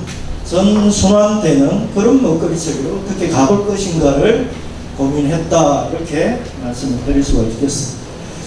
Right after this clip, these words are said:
근데 국내 사례가 없으니까 전 세계 사례를 좀 뒤져봤습니다. 일본의 지산지소, 이탈리아의 슬로우푸드,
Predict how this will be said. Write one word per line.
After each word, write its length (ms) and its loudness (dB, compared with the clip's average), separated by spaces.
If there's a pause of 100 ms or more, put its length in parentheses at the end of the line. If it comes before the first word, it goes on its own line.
(440)
근데 220 4
국내 340 4
사례가 460 2
없으니까 680 -4 (160)
전 220 4
세계 240 4
사례를 400 0
좀 280 0
뒤져봤습니다. 760 0
일본의 400 4
지산지소, 840 0
이탈리아의 760 2
슬로우푸드, 840 2